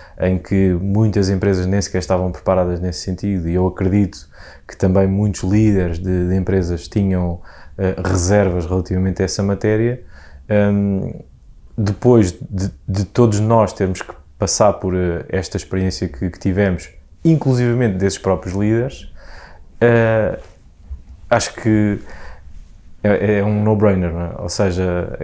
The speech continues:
eh, são, são padrões que, que, que, que têm, têm claramente mudado e por um motivo muito simples, é que nós agora, eh, vamos observando, eh, essa questão, por exemplo, da produtividade e do trabalho,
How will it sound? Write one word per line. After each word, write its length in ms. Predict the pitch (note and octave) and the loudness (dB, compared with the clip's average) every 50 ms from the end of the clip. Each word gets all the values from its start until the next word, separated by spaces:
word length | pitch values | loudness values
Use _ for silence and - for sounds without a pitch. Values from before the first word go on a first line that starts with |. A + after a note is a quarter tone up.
| - - | -6 -4
eh, 480 | - F#2+ F#2 F2+ F2+ F2+ F2 F#2 F2+ E2 | -2 -2 0 0 0 0 0 -2 -2 -4
são, 600 | - - - - G#2 G2+ G2+ G2 G2 G2+ G2 F#2+ - - - - - | -4 -2 0 2 2 4 4 2 2 0 -2 -4 -8 -14 -20 -20 -16
são 220 | - - - A2 G#2+ | -6 0 2 2 4
padrões 540 | A#2+ A2+ G#2 A2 A2 A2 A2+ A2+ A2+ - - | 4 4 4 6 6 4 4 2 0 -4 -8
que, 440 | - - - A2+ A2+ A2 A2 A2 A2 A2 G#2+ G#2+ G#2+ G#2 G2 F#2 F2+ F2 - - | -8 -2 2 4 4 4 4 4 2 0 0 0 0 -2 -2 -4 -6 -8 -8 -4
que, 120 | - A2 | -2 -2
que, 220 | F#2+ - - - F2+ | -2 -4 -6 -10 -12
que 140 | - - - | -12 -6 -2
têm, 460 | - G2+ F#2+ F#2 F#2 F#2 F#2 F2 D#2+ D2 - - - | 0 0 2 2 0 0 0 -2 -4 -6 -8 -8 -4
têm 240 | - F#2+ F#2 F2+ F2+ | -2 0 0 0 0
claramente 600 | F2 - F#2 F2+ F2 F2 E2+ F2+ F2+ F2 - - | -2 0 0 0 0 0 -2 -2 -2 -4 -4 -4
mudado 600 | G2 G2+ G2 F#2+ G2+ G2+ G#2 A2 A#2+ A#2+ B2+ C3+ - - - - - - - | -2 0 0 2 4 4 4 4 2 0 -2 -6 -10 -16 -20 -20 -14 -8 -4
e 60 | C3 | -2
por 160 | A#2 - B2+ | 0 2 2
um 40 | B2+ | 2
motivo 300 | B2+ A#2+ - C3+ A#2 B2+ | 2 2 0 -2 0 0
muito 160 | C3+ C#3+ C3+ | 0 -2 -2
simples, 360 | - - C#3 C3 A2 G#2+ F2 | -2 -4 -4 -2 -2 -2 -2
é 80 | F2+ F2+ | -2 -2
que 100 | - - | -2 -2
nós 160 | F#2 F2+ F2 | -2 0 0
agora, 420 | F#2 F2+ F2+ F#2 F#2 F#2+ G2 G2 - - - - - - - - | 0 0 2 2 2 2 0 -2 -4 -8 -20 -20 -20 -20 -8 -2
eh, 220 | - F#2+ F#2+ F#2 - | 0 2 2 2 0
vamos 300 | F#2+ F2+ G2+ G2 G2 F#2+ | 0 0 0 2 2 2
observando, 920 | G#2 G2+ G2 - - A2 G2 F#2 F#2+ G2+ G#2 G#2+ A2 A2 A2+ B2 B2+ - - | 2 0 0 0 -4 -2 -2 0 0 0 0 2 0 0 0 -2 -4 -4 -6
eh, 200 | - D2 D2+ - - | -6 -6 -6 -4 -4
essa 240 | F2+ F2+ - - F2+ | -6 -6 -4 -6 -6
questão, 260 | - - - G2 F#2 | -6 -4 -4 -2 -2
por 80 | F2 F#2 | -2 -2
exemplo, 260 | F2+ F#2+ F#2 F#2 F#2+ | -2 -2 -2 -2 -2
da 120 | G2 F#2 | -2 -4
produtividade 680 | F2 - G2 F2+ - G2 F#2+ F#2+ G2 F#2+ G2+ G2 G2 G2+ | -2 -2 -4 -4 -2 -2 -2 0 0 0 2 0 0 0
e 40 | G2 | -2
do 100 | G#2 G2 | -2 -2
trabalho, 460 | - G#2 G#2+ G2 G#2+ A2 A2+ A#2 | -2 -2 -2 2 2 2 2 0